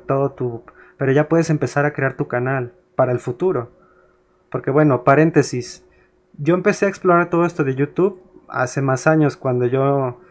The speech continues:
empecé a compartir cosas de música que a mí me gustaban, pero en ese entonces no existían requisitos de monetización. Yo solamente vi en ese entonces que, que dizque YouTube daba monetización.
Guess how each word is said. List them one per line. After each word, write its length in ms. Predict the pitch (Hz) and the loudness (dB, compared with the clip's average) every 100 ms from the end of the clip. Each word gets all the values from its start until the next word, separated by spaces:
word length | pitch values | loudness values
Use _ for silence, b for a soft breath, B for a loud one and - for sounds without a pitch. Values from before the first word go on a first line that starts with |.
| b b | b b
empecé 300 | - 135 131 | -8 -6 -2
a 60 | 147 | -2
compartir 500 | 151 147 139 147 143 | 0 2 2 0 -2
cosas 320 | 139 135 139 | -2 -2 -2
de 100 | 135 | 0
música 720 | 147 151 151 160 160 160 156 | 2 0 0 -4 -2 0 0
que 80 | 151 | 0
a 40 | |
mí 120 | 131 131 | -2 0
me 120 | 147 | 0
gustaban, 580 | 156 - 160 156 165 165 | -2 0 2 2 -2 -4
pero 380 | 135 127 120 B B B B B - | -2 -2 -4 B B B B B -4
en 120 | 156 | -2
ese 140 | 170 | 0
entonces 380 | 190 190 185 185 | 0 0 0 0
no 80 | 175 | -2
existían 720 | 175 165 - 170 165 156 139 | -2 -10 -4 0 2 2 0
requisitos 520 | 151 135 131 - 151 | -4 -6 -8 -2 0
de 80 | 143 | 0
monetización. 800 | 127 120 123 120 156 147 139 135 | 0 -4 -8 -8 -4 -2 -2 -2
Yo 100 | 147 | -2
solamente 540 | 165 165 165 156 160 | 0 2 2 0 0
vi 180 | 156 185 | 0 2
en 120 | 160 | 0
ese 140 | 156 | 0
entonces 400 | 156 160 160 - | -2 0 -4 -6
que, 180 | - 131 | -6 -4
que 120 | 131 | -2
dizque 320 | 123 120 - 123 | -2 -2 -4 -2
YouTube 360 | 135 - 156 135 | -2 -2 -4 -2
daba 440 | 135 139 139 131 | -2 0 0 -2
monetización. 800 | 127 117 117 113 120 113 175 190 | -4 -4 -6 -8 -10 -4 -4 -4